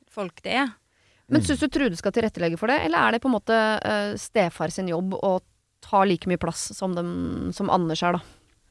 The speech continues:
Speaker 1: Ja, nei, det er jo Hanna sin jobb.
Speaker 2: Ja.
Speaker 1: Det tenker jo jeg, sånn er jo det med besteforeldre, at noen, eh, besteforeldre,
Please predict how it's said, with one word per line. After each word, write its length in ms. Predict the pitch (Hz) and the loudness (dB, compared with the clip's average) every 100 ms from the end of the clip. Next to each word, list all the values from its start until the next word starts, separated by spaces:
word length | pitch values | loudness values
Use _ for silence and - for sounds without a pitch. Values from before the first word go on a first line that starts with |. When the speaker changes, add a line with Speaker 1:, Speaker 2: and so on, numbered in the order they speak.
| _ _ _ - _ _ - | _ _ _ -20 _ _ -4
Speaker 1:
Ja, 180 | 285 370 | 0 2
nei, 200 | 262 226 | 2 0
det 100 | 233 | 0
er 60 | 339 | -4
jo 80 | 330 | -2
Hanna 240 | 240 240 | -2 -2
sin 180 | - 196 | -4 -8
jobb. 200 | 190 - - _ _ | -10 -12 -16 _ _
Speaker 2:
Ja. 160 | 240 262 - - | 6 6 0 -20
Speaker 1:
Det 160 | 247 247 | -12 -10
tenker 300 | 254 240 349 | -8 -8 -6
jo 20 | |
jeg, 420 | 269 190 190 196 190 | -4 -2 -2 -4 -8
sånn 220 | - 254 | -6 -4
er 40 | 311 | -2
jo 60 | |
det 80 | 190 | -4
med 120 | 175 | -6
besteforeldre, 640 | 180 - - 185 185 202 262 | -8 -12 -10 -6 -6 -4 -4
at 80 | 262 | -2
noen, 560 | 254 - 233 226 214 | -6 -6 -8 -6 -8
eh, 160 | 202 196 | -8 -8
besteforeldre, 880 | 196 202 - 220 220 240 254 247 240 | -8 -10 -8 -6 -6 -4 -4 -4 -6